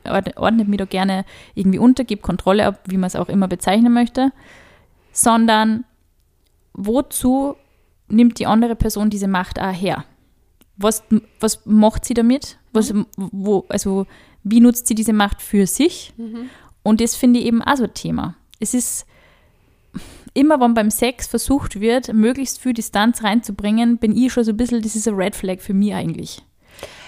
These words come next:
Speaker 1: Also
Speaker 2: Ja.
Speaker 1: gerade wenn, wenn Männer irgendwie in Situationen auch sich wiederfinden, wo es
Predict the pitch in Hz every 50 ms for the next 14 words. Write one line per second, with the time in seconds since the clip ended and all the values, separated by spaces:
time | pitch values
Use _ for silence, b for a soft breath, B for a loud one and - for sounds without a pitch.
0 | B B 202 202 202 208 220 233 220 226 247 285 254 247 240 233 220 226 220 220
1 | 208 196 208 240 240 - 226 226 233 226 226 233 220 - 208 214 - - 214 -
2 | 220 202 202 - - 220 220 233 240 226 - 202 202 208 208 - - 208 208 226
3 | 240 233 - 240 226 220 226 - 226 220 202 196 202 202 202 208 - - -